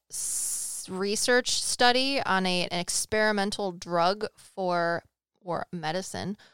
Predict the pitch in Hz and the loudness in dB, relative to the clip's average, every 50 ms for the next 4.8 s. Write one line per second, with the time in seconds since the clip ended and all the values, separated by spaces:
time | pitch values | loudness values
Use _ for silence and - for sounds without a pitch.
0 | _ _ _ _ - 196 185 185 - - - 214 208 - 196 185 185 175 165 170 | _ _ _ _ -2 -2 -2 -2 -2 -4 -4 -4 -2 0 0 0 0 0 0 0
1 | 180 - - _ _ 226 254 294 285 - 180 156 - - - - - _ _ _ | -2 -4 -8 _ _ 2 2 2 2 0 -8 -6 -6 -6 -8 -8 -12 _ _ _
2 | _ _ _ - 190 190 190 185 185 - - - 220 233 233 226 220 202 - - | _ _ _ -4 0 0 2 2 0 -2 -2 -2 -2 0 0 0 0 -2 -2 -2
3 | 175 165 170 165 185 202 214 226 214 - _ _ _ - 208 208 202 202 196 185 | -4 -4 -4 -4 -4 -4 -4 -4 -6 -8 _ _ _ -8 -8 -6 -4 -4 -6 -4
4 | - - 190 185 185 175 175 175 - 180 180 175 180 185 - | -2 -2 -2 -2 0 -2 -4 -4 -4 -4 -2 -2 -2 -4 -6